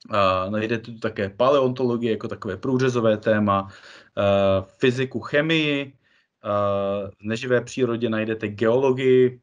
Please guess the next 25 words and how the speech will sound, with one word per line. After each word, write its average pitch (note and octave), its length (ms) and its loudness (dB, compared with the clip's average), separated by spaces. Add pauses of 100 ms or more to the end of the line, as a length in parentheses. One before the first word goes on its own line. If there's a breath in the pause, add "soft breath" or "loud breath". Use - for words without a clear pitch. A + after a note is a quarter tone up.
respektive - 520 -8
zeměpis A#2 680 0
a F2 100 -12
astronomii, B2+ 880 0 (400 loud breath)
a G#2+ 340 2
z G#2+ 60 -8
matematiky B2 760 -2
především A#2+ 580 -6
geometrická B2+ 760 2
témata, G2+ 520 -4 (200)
eh, F#2+ 220 -14
protože G#2 380 -12
právě A2 340 -2
u G#2+ 120 -4
nich A#2 280 -2 (500 soft breath)
žáci A2+ 760 -2
a - 80 -8
studenti A2 540 -6
potřebují G#2+ 760 -4
pomoci A2 560 -2
s - 60 -14
představivostí G#2 840 -6
struktur, B2 800 -2 (400 loud breath)
tvarů, G#2+ 680 2
eh, - 340 -16